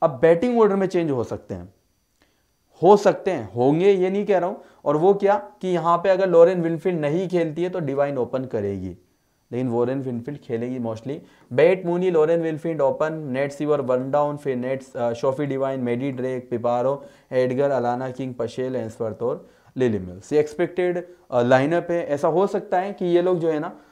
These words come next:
अ, पिपारो की जगह पे, क्योंकि जो चोल पिपारो उतनी कुछ खास अच्छी फॉर्म में है नहीं, तो, अ, ब-, बॉलिंग के लिए, जैसे बॉलिंग में, क्योंकि विकेट बैट्समैन से कहीं ज़्यादा बॉलर के लिए अच्छा है,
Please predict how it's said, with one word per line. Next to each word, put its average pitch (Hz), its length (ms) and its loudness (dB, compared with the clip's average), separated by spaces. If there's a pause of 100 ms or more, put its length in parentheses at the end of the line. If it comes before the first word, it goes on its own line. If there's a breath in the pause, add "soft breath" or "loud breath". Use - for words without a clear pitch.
(120)
अ, 131 120 0
पिपारो 160 520 4
की 156 120 -2
जगह 117 240 0
पे, 104 160 -4
क्योंकि 127 540 -4
जो 120 420 0
चोल 123 260 -4
पिपारो 123 420 -2
उतनी 131 220 -8
कुछ 131 260 -10
खास 127 460 -4
अच्छी 127 340 -8
फॉर्म 120 240 -8
में 120 120 -8
है 110 260 -4
नहीं, 151 180 -4 (420 loud breath)
तो, 139 300 2
अ, 127 260 -2
ब-, 113 280 -8
बॉलिंग 165 460 0
के 185 140 2
लिए, 170 240 -2
जैसे 147 400 -4
बॉलिंग 135 380 -2
में, 131 100 -6
क्योंकि 143 260 -2
विकेट 131 320 -4
बैट्समैन 120 520 -4
से 147 160 -6
कहीं 143 260 -4
ज़्यादा 143 220 -2
बॉलर 147 360 -2
के 151 100 -6
लिए 156 100 -2
अच्छा 117 260 -4
है, - 300 -12